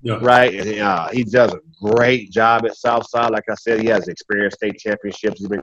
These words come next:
Speaker 2: coaching over twenty-something years. He's my mentor, so he knows what I'm, what I'm thinking, what I'm doing, and, you know, so he definitely threw some wrinkles in that thing. And, uh,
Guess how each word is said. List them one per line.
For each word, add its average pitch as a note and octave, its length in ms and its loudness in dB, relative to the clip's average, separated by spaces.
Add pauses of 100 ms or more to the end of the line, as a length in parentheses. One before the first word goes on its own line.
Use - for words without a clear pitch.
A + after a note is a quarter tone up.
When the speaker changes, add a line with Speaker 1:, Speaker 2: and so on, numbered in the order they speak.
(120)
Speaker 2:
coaching G#2 240 -4
over G2 240 -6
twenty-something G#2 460 -8
years. G2+ 320 -2 (400)
He's B2+ 180 2
my B2 160 8
mentor, A#2+ 640 10
so A2+ 180 4
he B2+ 120 6
knows B2 320 10
what A#2 100 6
I'm, A#2 300 6
what A2+ 120 4
I'm A#2+ 120 6 (100)
thinking, A#2+ 300 2
what A2+ 180 4
I'm A#2 220 6
doing, A2+ 400 6
and, G2+ 160 0 (400)
you A#2+ 100 -2
know, G2+ 240 4 (100)
so G2+ 200 0
he G#2+ 80 0
definitely A2+ 520 2
threw A#2 140 -2
some G2 200 -2
wrinkles A2 360 -2
in G#2+ 100 -2
that G2+ 240 -2
thing. G#2 300 -4
And, G2 80 -2
uh, F#2 220 -2